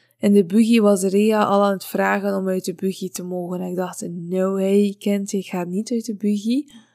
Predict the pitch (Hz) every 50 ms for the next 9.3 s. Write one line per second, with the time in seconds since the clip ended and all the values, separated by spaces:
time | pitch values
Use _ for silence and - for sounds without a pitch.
0 | _ _ _ _ _ - - 202 185 - 196 220 233 226 226 - - 220 214 233
1 | 240 233 - - - 240 226 220 - - - - 233 190 220 220 226 226 240 -
2 | - _ - - 190 175 165 180 175 180 180 196 196 208 262 320 - _ _ _
3 | _ _ _ _ _ - - 208 202 - - - 226 214 - 226 220 185 202 208
4 | 196 196 202 - _ _ _ _ - 202 - - 202 202 208 208 196 196 190 190
5 | 185 180 - - 214 180 170 - - 180 170 151 175 175 180 220 285 - - -
6 | _ _ - - _ _ _ _ _ - 190 - 208 202 190 190 185 180 185 190
7 | - - - - - - 190 190 190 208 220 226 226 233 _ _ _ _ _ _
8 | _ _ - 294 285 294 311 311 302 302 285 - - 277 254 214 240 233 226 233
9 | 233 220 226 208 202